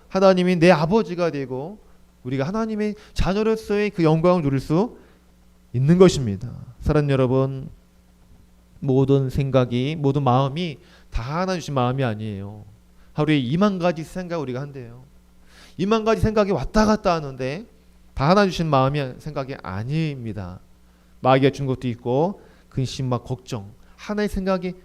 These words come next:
빠지게 하는 것이 바로 마귀가 하는 일입니다. 우리를 늪에 빠져버리게 만들어요. 견고한 진처럼 이렇게 우리를 만들어요. 그리고 신흙에 빠져, 수렁에 빠져버려 나오기 힘든 것처럼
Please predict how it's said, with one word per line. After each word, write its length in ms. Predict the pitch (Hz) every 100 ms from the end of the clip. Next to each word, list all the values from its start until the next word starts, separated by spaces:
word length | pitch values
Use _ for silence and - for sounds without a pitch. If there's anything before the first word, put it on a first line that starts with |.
| -
빠지게 340 | 240 240 196
하는 160 | 190 170
것이 220 | 156 -
바로 380 | 139 180 277 - - _ _
마귀가 320 | 104 117 123
하는 200 | 135 160
일입니다. 600 | 151 131 139 117 101 90 101 _ - _ - - - _ _ _
우리를 240 | 131 139 131
늪에 280 | 160 - 202
빠져버리게 840 | - 226 196 202 180 131 135 123 98
만들어요. 440 | 101 120 113 87 82 - - - _ _ _ _ _ _ _
견고한 500 | 135 143 147 143 143 - _
진처럼 600 | - 147 156 175 160 135
이렇게 480 | 110 - 110 95 98 -
우리를 200 | 131 131
만들어요. 500 | 131 143 160 127 90 - _ _ _ _ _ _ _ - -
그리고 80 | 131
신흙에 340 | - 151 151
빠져, 360 | 147 185 175 170 139 - _ _ _
수렁에 300 | - 233 247
빠져버려 480 | 240 233 226 220 208
나오기 340 | 160 165 165
힘든 300 | 139 233 254
것처럼 480 | 226 214 180 214 311